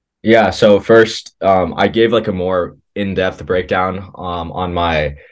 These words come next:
uh, Chargers Analytics podcast channel. So if you look up Guilty as Charged on YouTube, I did, like, a whole eighteen minute breakdown of Kellen Moore, um, and with a lot of stats and, and just graphs that you can look at. But I'm, I'm pretty excited. I think,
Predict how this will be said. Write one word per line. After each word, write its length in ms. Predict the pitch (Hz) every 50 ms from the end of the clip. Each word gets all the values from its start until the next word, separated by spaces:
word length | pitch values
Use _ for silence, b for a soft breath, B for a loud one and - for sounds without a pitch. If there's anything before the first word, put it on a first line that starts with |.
| B B _ _ _ - -
uh, 340 | 98 92 90 87 87 82 78
Chargers 560 | 73 - - 101 98 92 98 95 92 - -
Analytics 440 | - 95 95 92 92 92 90 - -
podcast 380 | - 101 92 87 - 98 90 85
channel. 260 | - - 90 90 87
So 120 | - 95
if 220 | 90 - - - 98
you 80 | 92
look 140 | 90 90 -
up 180 | 95 90 - B B B B B 92
Guilty 280 | 92 101 95 - 104
as 100 | 92 -
Charged 340 | - - 104 92 90 87 90
on 120 | 95 87 87
YouTube, 520 | 90 85 - - 95 92 90 85 92 76 -
I 100 | 87 92
did, 120 | 90 90 95
like, 100 | 90 87
a 60 | 85
whole 260 | 80 90 90 87 85
eighteen 320 | 90 92 90 - 95 90
minute 180 | 90 87 90 85
breakdown 400 | - 90 87 85 - 87 87 87
of 80 | 80 -
Kellen 260 | - 85 82 80 82
Moore, 360 | 82 82 82 82 80 78 76 B B B B B _ -
um, 420 | 87 90 90 87 85 85 78 71 73
and 180 | 92 90 87 -
with 160 | 95 95 87
a 60 | 92
lot 140 | 87 85 82
of 60 | 80
stats 380 | - - 87 87 85 82 - -
and, 200 | 85 82 82 -
and 120 | 82 87
just 220 | 82 80 - -
graphs 380 | - - 95 82 80 82 78 -
that 120 | - 85
you 60 | 82 78
can 140 | 80 85
look 140 | 85 80 -
at. 180 | 85 80 76 -
But 240 | 85 85 80 - B B B B B -
I'm, 180 | - 120 -
I'm 160 | - 120 131 143
pretty 180 | 151 170 156
excited. 420 | 147 147 - 107 110 110 113 117 110
I 80 | 98
think, 320 | - - 107 107 107 107